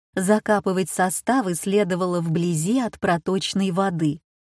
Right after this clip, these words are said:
и благодаря многочисленным ручьям в садах Цутимикаду у нас не возникло трудностей с поиском подходящих мест.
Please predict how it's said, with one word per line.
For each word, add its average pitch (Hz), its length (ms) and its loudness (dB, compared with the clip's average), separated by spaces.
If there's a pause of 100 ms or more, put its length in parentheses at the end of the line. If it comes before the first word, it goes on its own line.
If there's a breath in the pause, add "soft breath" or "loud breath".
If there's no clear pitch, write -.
(260)
и 233 100 2
благодаря 240 560 4
многочисленным 214 960 2
ручьям 196 640 0
в - 60 -8
садах 185 600 2
Цутимикаду 180 1040 -2 (400)
у 180 100 4
нас 262 280 8
не 233 140 4
возникло 226 640 4
трудностей 247 720 2
с - 140 -6
поиском 220 640 0
подходящих 170 920 -2
мест. 151 560 2